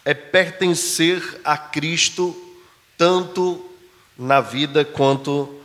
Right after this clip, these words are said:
na morte. É, tem uma canção de Cláudio Claro, lembrem sempre de estar orando pelo pastor Cláudio Claro, é, que começa dizendo isso: "Minha razão de viver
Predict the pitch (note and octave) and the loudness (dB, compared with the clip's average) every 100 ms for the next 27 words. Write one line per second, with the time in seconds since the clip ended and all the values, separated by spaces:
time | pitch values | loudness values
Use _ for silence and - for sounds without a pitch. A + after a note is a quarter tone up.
0 | - A#2+ C3+ A#2+ A2+ A2+ - - E2+ - | -14 0 2 4 4 4 0 -14 -16 -18
1 | _ _ _ _ _ _ - - - - | _ _ _ _ _ _ -20 -20 -20 -6
2 | A2 G#2+ G#2+ G#2 G2+ G2 F#2 F#2 - _ | 0 2 4 2 0 0 -4 -6 -16 _
3 | _ _ _ _ C#3 C3+ C#3 C3+ C3+ C3+ | _ _ _ _ 0 2 4 2 0 -4
4 | C3 - B2 A#2+ B2 A#2+ A2+ - A#2+ C3 | -4 -2 -4 -2 0 0 0 0 2 2
5 | B2 A#2+ A#2 A2 - A2+ A2 A#2 A2+ A2+ | 0 -4 -6 -8 -4 -6 -4 0 2 2
6 | A2 - G#2 G2 G#2 G#2+ - G#2 G2 - | 0 -4 -8 -6 -6 -6 -4 -4 -4 -2
7 | G#2+ A2 A#2+ A#2+ - - - _ _ - | 2 2 0 -8 -20 -20 -20 _ _ -20
8 | - - _ A2 G#2+ G#2 G#2 G2 G2 F#2+ | -20 -20 _ 0 2 2 2 0 -2 -4
9 | - - _ _ _ _ _ _ B2+ A#2+ | -8 -18 _ _ _ _ _ _ -8 -2
10 | B2+ B2+ C3 B2 A#2 B2+ B2+ A2+ G2 - | 2 2 2 -2 0 0 0 0 0 -4
11 | - - B2 D3 D#3 C#3 C3 G#2 C3 D#3 | -8 -10 -6 -2 0 0 -4 -2 -2 -2
12 | D3 C3 A#2 F#2 A2 A#2 - - | -4 -6 -6 -4 -2 -2 -4 -16